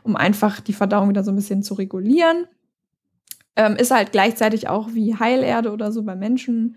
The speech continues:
ähm, darmsanierend. Ähm, das heißt, ähm, ja, kann man nicht viel mit falsch machen, aber wenn ihr Medikamente gibt, gebt, müsst ihr das versetzt geben, weil das auch Medikamente, so ein bisschen, äh, Wechselwirkungen in Medikamenten haben kann.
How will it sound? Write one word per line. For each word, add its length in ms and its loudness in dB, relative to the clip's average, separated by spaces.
ähm, 260 -4
darmsanierend. 1040 2
Ähm, 260 0
das 220 -4
heißt, 400 -2
ähm, 600 -4
ja, 120 0
kann 160 -2
man 140 2
nicht 140 0
viel 100 -4
mit 140 -6
falsch 280 2
machen, 220 2
aber 360 2
wenn 140 0
ihr 200 -2
Medikamente 580 -4
gibt, 240 -4
gebt, 400 2
müsst 180 0
ihr 60 4
das 140 0
versetzt 380 0
geben, 260 0
weil 160 0
das 180 -2
auch 320 -10
Medikamente, 840 -8
so 60 0
ein 40 6
bisschen, 340 2
äh, 320 -6
Wechselwirkungen 600 -2
in 80 -8
Medikamenten 640 -10
haben 240 -14
kann. 300 -20